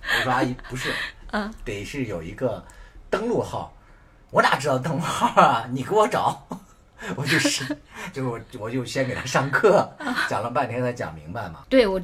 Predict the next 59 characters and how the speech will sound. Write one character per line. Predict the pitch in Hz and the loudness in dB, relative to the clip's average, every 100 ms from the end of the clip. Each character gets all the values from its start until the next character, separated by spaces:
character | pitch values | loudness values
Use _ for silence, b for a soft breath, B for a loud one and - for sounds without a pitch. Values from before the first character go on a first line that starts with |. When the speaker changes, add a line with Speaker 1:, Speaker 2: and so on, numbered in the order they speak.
| - | -6
Speaker 2:
真 | - 277 | 4 6
的， | 254 | 6
我， | 208 202 190 | 4 2 2
因 | 247 | 2
为 | 285 | 4
我 | 285 190 | 6 6
跟 | 254 262 | 6 6
你 | 240 | 6
有 | 185 151 185 | 2 0 0
完 | 185 254 | 0 2
全 | 254 196 | 0 0
相 | 220 220 | -2 -4
似 | 220 | -2
的 | 202 | -4
经 | 180 226 | -2 -2
历， | 233 190 | -2 2
就 | 277 | 4
是 | 262 196 | 4 4
首 | 202 | 2
先， | 170 240 | 2 -2
Speaker 1:
对。 | - | 2
Speaker 2:
我， | 226 | 0
我 | 202 214 | 4 6
先 | 294 277 | 6 6
说 | 277 | 6
Speaker 1:
啊， | |
你 | 254 | 6
先 | |
说 | 131 | 2
你 | 120 | 2
的。 | |
Speaker 2:
第 | 294 302 | 4 6
一 | |
点 | 262 208 113 | 6 4 4
啊， | 185 | 0
就 | 190 254 | 2 2
是 | 226 180 B B | 2 -2 B B
那 | - 226 | -2 0
个 | 196 | 0
发 | 196 - 302 | 4 6 6
生 | 311 302 | 2 4
问 | 302 254 | 6 4
题 | 220 180 185 185 | 0 -8 -6 -4
一 | 233 | 0
定 | 349 277 | 2 2
出 | 226 233 | 2 0
现 | 226 220 | 2 0
在 | 196 190 | 2 2
换 | 196 220 | 4 4
手 | 190 - | 2 -6
机 | - 190 190 | -6 -6 -4
上， | 180 | -2
Speaker 1:
没 | - 127 | 0 2
错。 | 175 196 | 10 12
Speaker 2:
我 | |
也 | 269 226 | 12 10
是 | 226 | 4
这 | 214 | 4
个。 | 185 | 2